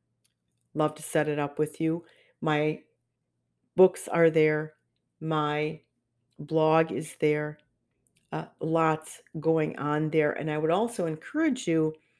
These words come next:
to please subscribe to marge fenelon dot com. Become a team member, please, and take a look at the various ways that you could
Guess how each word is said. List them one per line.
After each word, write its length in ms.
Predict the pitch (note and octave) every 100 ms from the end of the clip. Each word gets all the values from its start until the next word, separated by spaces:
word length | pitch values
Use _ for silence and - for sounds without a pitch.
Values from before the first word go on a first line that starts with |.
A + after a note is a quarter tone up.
| _ _ _
to 100 | -
please 340 | G3+ G#3+ A3 G#3+
subscribe 1040 | E3+ - - - E3 F3 G#3 E3+ D#3+ F3 _ _ _ _ _ _
to 120 | - F3+
marge 360 | E3+ E3 D#3+
fenelon 400 | - D#3+ D#3 D3
dot 240 | D3 C#3+ -
com. 240 | D#3+ D3
Become 340 | D3+ - C4
a 60 | E4
team 420 | E4 - A3 F3
member, 500 | D#3 E3 D#3+ D3+ - _ _ _ _ -
please, 400 | F#3 E3+ D3+ - _ _ -
and 240 | F#3+ F#3 -
take 280 | - A#3 C4+
a 40 | D#4+
look 280 | G#3 G3 -
at 160 | D#3+ D#3+
the 80 | D#3
various 580 | D3 E3+ F#3 F#3+ E3+ -
ways 540 | D#3 D#3 D3+ D3 - _ _ _ _ _ _
that 380 | E3+ D#3+ D#3 - -
you 380 | D3+ D#3 G3+ A3+
could 540 | - F3+ E3+ D#3+ D#3